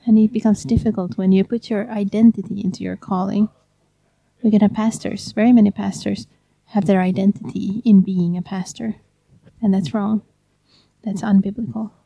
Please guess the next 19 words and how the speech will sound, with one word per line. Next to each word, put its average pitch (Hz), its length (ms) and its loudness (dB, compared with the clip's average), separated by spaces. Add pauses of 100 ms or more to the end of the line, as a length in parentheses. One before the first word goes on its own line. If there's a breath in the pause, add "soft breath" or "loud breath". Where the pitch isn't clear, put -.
(1200)
They - 120 -14
should 202 100 0
have 196 140 2
their 185 160 -6
identity 202 640 -2
in 190 120 4
Jesus 196 340 -6
Christ. - 640 -18 (760)
Same 208 340 4
thing 185 120 -2
for 185 140 -6
all 190 160 -6
of 190 100 -10
us. - 340 -18 (920)
When 202 160 6
we 185 80 4
do 233 220 0
different 190 400 -4
things, 208 560 0